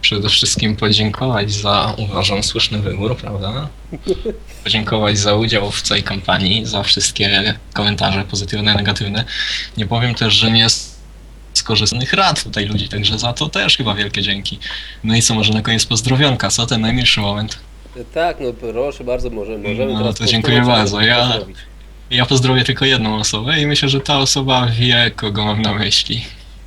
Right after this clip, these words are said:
Speaker 2: Dobra, tak więc, y, wywiad nasz dobiega końca. Mi się pytania już skończyły, nie będziemy dalej naszego kapitana męczyć. Mam nadzieję wam, że wam to się wszystko podobało. Na dole macie linki do, macie podany link w opisie do strony Polteamu. Wejdźcie i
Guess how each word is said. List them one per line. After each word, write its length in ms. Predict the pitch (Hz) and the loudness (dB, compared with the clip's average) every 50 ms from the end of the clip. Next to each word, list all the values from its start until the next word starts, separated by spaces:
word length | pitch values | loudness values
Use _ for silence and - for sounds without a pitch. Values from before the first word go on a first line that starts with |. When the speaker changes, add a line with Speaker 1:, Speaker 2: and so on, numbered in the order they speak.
| - - - - - - - 110 101 101 95 95 | -12 -12 -12 -12 -16 -18 -16 -16 -16 -16 -14 -10
Speaker 2:
Dobra, 400 | 110 120 135 147 151 147 139 123 | -8 -4 -4 -4 -2 0 0 0
tak 200 | - 135 123 120 | 0 0 -2 -2
więc, 280 | 123 127 123 117 - 123 | -2 -2 -4 -4 -4 -4
y, 140 | 117 113 107 | -4 -4 -4
wywiad 320 | 98 113 135 160 180 160 143 147 | -4 -4 -4 -2 -2 -4 -4 -8
nasz 140 | 151 - 165 151 143 135 127 117 | -8 -8 -8 -8 -6 -8 -8 -8
dobiega 420 | 117 113 107 101 117 139 160 151 131 | -8 -8 -8 -6 -4 -4 -2 -4 -4
końca. 260 | - 139 123 - 120 | -6 -8 -8 -8 -8
Mi 140 | 113 123 123 | -8 -8 -8
się 100 | - 127 | -10 -12
pytania 340 | - 139 - 139 139 139 139 | -10 -8 -6 -4 -4 -2 -4
już 180 | 135 127 123 - - - 131 120 113 110 107 - | -4 -4 -6 -8 -6 -6 -4 -4 -4 -6 -8 -8
skończyły, 520 | - 120 147 156 151 - 151 139 135 131 | -6 -6 -6 -6 -8 -8 -8 -6 -6 -4
nie 100 | 120 107 | -6 -6
będziemy 340 | 107 104 107 127 139 143 135 | -6 -8 -6 -6 -8 -6 -6
dalej 200 | 139 135 135 135 | -6 -6 -6 -6
naszego 280 | 127 - - 131 123 | -8 -8 -8 -8 -8
kapitana 380 | 123 123 - - - 127 127 123 | -8 -10 -10 -8 -6 -4 -4 -2
męczyć. 340 | 123 131 127 123 - 123 - - - - - - - - - - - - | -4 -4 -6 -8 -10 -14 -16 -16 -20 -20 -20 -20 -20 -20 -20 -20 -16 -10
Mam 160 | 117 120 151 185 | -6 -4 -2 -2
nadzieję 200 | 190 196 190 175 | 0 0 0 -2
wam, 200 | 180 175 170 170 - | -2 -4 -6 -8 -8
że 120 | 131 135 | -8 -6
wam 120 | 143 160 123 | -6 -6 -8
to 80 | 147 | -10
się 100 | - 147 | -16 -16
wszystko 380 | - - 160 - - 160 151 135 | -16 -16 -18 -14 -10 -8 -8 -8
podobało. 560 | - - 147 147 151 139 147 143 143 143 135 | -10 -10 -10 -10 -6 -6 -6 -4 -4 -4 -4
Na 160 | 120 123 120 | -4 -4 -4
dole 280 | 113 120 139 165 170 165 | -4 -4 -4 -4 -4 -4
macie 460 | 156 147 - - 147 139 139 135 131 | -4 -6 -8 -6 -4 -4 -4 -4 -4
linki 440 | 123 139 147 151 135 - - 123 113 | -6 -8 -8 -10 -10 -10 -12 -14 -12
do, 320 | 107 113 117 120 120 120 113 | -10 -8 -6 -6 -6 -8 -10
macie 240 | 113 110 - 131 113 - - - - - - | -12 -12 -12 -12 -14 -14 -16 -16 -18 -16 -16
podany 380 | - 104 123 131 139 135 127 | -12 -8 -8 -6 -4 -4 -6
link 240 | 120 127 131 127 110 | -6 -6 -8 -8 -8
w 60 | 107 | -10
opisie 400 | 113 113 - 123 - - 123 113 - - - - - - - - - | -10 -10 -12 -14 -10 -10 -10 -10 -10 -12 -18 -20 -20 -20 -20 -20 -14
do 160 | 120 120 113 | -12 -10 -10
strony 380 | - - - - 143 160 175 165 | -10 -12 -12 -10 -6 -6 -6 -6
Polteamu. 440 | - 175 160 143 - 165 160 156 143 | -8 -10 -12 -10 -10 -8 -8 -8 -8
Wejdźcie 540 | 127 117 131 151 143 143 - - 151 147 139 | -6 -6 -6 -6 -8 -10 -14 -12 -10 -8 -8
i 180 | 127 127 123 | -8 -8 -10